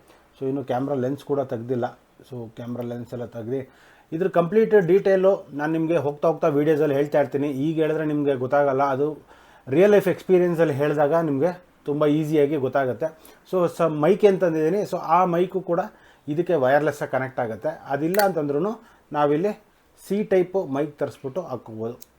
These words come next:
ನೋಡಿ ಇಲ್ಲಿ, ಇಲ್ಲಿ, ಇಲ್ಲಿ ಕೊಟ್ಟಿದ್ದಾರಲ್ಲ, ಇದು ಇದರ ಚಾರ್ಜಿಂಗು ಮಾಡ್ಕೋಬೋದು, ಮತ್ತು ಸಿ ಟೈಪ್ ಕೇಬಲ್ಲು, ಆ, ನಮ್ಮ ಬ-, ಮೈಕ್ರೋಫೋನ್, so ಸಿ ಟೈಪ್ ಮೈಕ್‌ಗೂ ಯೂಸ್ ಆಗುತ್ತೆ.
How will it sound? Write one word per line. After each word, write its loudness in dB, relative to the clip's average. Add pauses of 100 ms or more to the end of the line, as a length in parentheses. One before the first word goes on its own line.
(480)
ನೋಡಿ -10
ಇಲ್ಲಿ, -12 (160)
ಇಲ್ಲಿ, -8 (400)
ಇಲ್ಲಿ -16
ಕೊಟ್ಟಿದ್ದಾರಲ್ಲ, -6
ಇದು -4
ಇದರ -4
ಚಾರ್ಜಿಂಗು -4
ಮಾಡ್ಕೋಬೋದು, 0
ಮತ್ತು -4
ಸಿ 0
ಟೈಪ್ 0
ಕೇಬಲ್ಲು, 2
ಆ, -16
ನಮ್ಮ 0
ಬ-, -6
ಮೈಕ್ರೋಫೋನ್, -2 (400)
so -4
ಸಿ 0
ಟೈಪ್ 2 (500)
ಮೈಕ್‌ಗೂ 0 (440)
ಯೂಸ್ 4
ಆಗುತ್ತೆ. -4